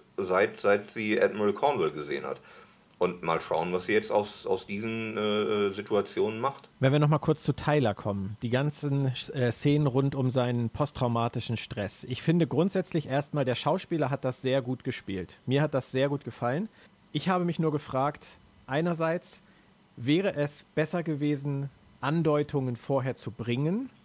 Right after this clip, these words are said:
Speaker 2: Wäre es auch realistischer gewesen, Andeutungen vorher zu bringen in den Episoden? Oder ist es gerade so effektiv,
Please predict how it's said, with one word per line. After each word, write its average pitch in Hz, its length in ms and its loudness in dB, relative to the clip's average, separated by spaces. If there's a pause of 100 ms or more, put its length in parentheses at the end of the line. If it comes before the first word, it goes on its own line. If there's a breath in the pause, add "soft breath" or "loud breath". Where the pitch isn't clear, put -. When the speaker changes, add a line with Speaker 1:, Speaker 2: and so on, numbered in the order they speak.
(460 soft breath)
Speaker 2:
Wäre 151 220 2
es 139 140 -4
auch 127 180 -2
realistischer 139 720 0
gewesen, 170 420 0
Andeutungen 165 640 0
vorher 160 300 -2
zu - 140 -8
bringen 165 320 0
in 165 100 -2
den 165 120 -2
Episoden? 165 540 -2
Oder 151 300 2
ist - 180 -8
es - 140 -14
gerade 151 340 -2
so 156 100 -6
effektiv, 147 640 -4